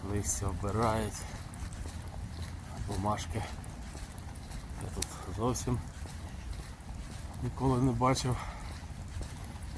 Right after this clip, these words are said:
Все дуже гарно. Так, як пройшла ніч у Харкові? Ну, я вам скажу, і ніч пройшла дуже гарно. Ввечері, коли з бабусею в доміно грали, були повітряні тривоги, а вночі нічого не чув.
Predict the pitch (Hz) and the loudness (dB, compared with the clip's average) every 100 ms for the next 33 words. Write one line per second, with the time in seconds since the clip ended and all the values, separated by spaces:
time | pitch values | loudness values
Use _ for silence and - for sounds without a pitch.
0 | - - - - - - - 139 117 113 | -6 -6 -6 -6 -6 -4 -4 -2 2 4
1 | 110 98 101 90 90 - - - - - | 4 2 2 2 0 -2 -2 -8 -8 -4
2 | 90 - 113 - 113 - 110 101 - - | -4 0 0 2 0 2 2 2 0 0
3 | 85 80 87 85 - - - - - - | 0 0 0 -2 -2 -6 -6 -4 -6 -6
4 | - - - - - - - - - - | -6 -6 -6 -6 -6 -4 -4 -4 -4 0
5 | 123 117 - 117 117 131 107 - 104 - | 2 2 4 4 8 8 6 2 -4 -2
6 | 92 87 90 95 92 90 85 - - - | -2 -2 0 0 0 0 -2 -4 -4 -4
7 | - - - - - - - 117 107 90 | -6 -6 -6 -6 -6 -6 0 4 6 4
8 | 95 95 104 104 95 98 98 - 101 98 | 0 2 4 4 4 2 2 2 2 4
9 | 104 98 92 98 98 95 - - 101 104 | 4 2 2 4 4 2 -2 -2 0 4
10 | 156 - - 127 123 131 113 120 120 113 | 4 2 2 4 4 2 2 2 4 4
11 | 107 107 120 127 160 - - - - - | 4 2 0 0 0 -2 -4 -6 -4 -4
12 | - - - - - - - - - - | -6 -6 -4 -4 -4 -4 -4 -6 -6 -4
13 | - - - 147 - 170 170 165 - 127 | -4 -6 -4 -2 2 4 4 2 0 0